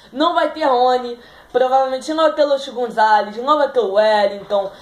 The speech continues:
não vai ter Léo Pereira, Bambu, quem mais? Santos, é, o, o, o argentino lá, eu esqueci o nome dele, não vai ter também. Então assim, cara, time todo reserva do Atlético,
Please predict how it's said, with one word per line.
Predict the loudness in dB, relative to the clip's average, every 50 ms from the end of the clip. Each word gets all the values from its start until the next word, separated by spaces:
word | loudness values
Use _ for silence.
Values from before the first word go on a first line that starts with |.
| -20 -20 -18 -10
não | -2 0 2 2
vai | 2 2 2
ter | 0 0 0
Léo | 0 -2 -2 0
Pereira, | 0 0 2 2 0 0 0 0 0 0 0 0 0 0 0 -2 -4 -8 -16 -20 -4
Bambu, | 0 2 2 2 0 -2 -6 -10 -10 -10 -8 -8 -6 -6 -6 -6 -6 -6 -6 -8 -12 -18 -20 -12 -4
quem | -2 -2 0
mais? | 2 0 0 0
Santos, | -4 -4 -2 0 2 2 4 2 2 2 0 -4 -4 -4 -4 -4 -4 -4 -8 -12 -16 -20 -20 -20 -20 -14 -4
é, | -2 0 2 4 4 4 4 4 4 2 2 0 -2 -6 -8 -8
o, | -8 -8
o, | -6 -2 0 2 2 2 2 2
o | 2
argentino | 2 2 0 -2 -6 -12 -10 -10 -6 -2 2
lá, | 2 2
eu | 2
esqueci | 0 -4 -10 -14 -8 -6 -6
o |
nome | -4 -4 -6 -2
dele, | 0 0 0 0 -2 -2
não | -2 0 0
vai | 0 -2 -2
ter | -6 -4
também. | -2 -2 -2 -2 -2 -2 0 0 0 -2 -4 -8 -12 -20 -20 -20 -20 -4 -2
Então | 0 0
assim, | 0 -2 -4 -8 -10 -2
cara, | 0 2 2 2 0 -2 -4 -8 -12 -20 _ _ _ _ _ _
time | -4 -2 0 0 0 0 0
todo | 2 0 2 2
reserva | 2 2 2 2 2 2 2 2 2 2
do | -2
Atlético, | -4 -4 -4 -2 2 2 2 2 0 -6 -16 -20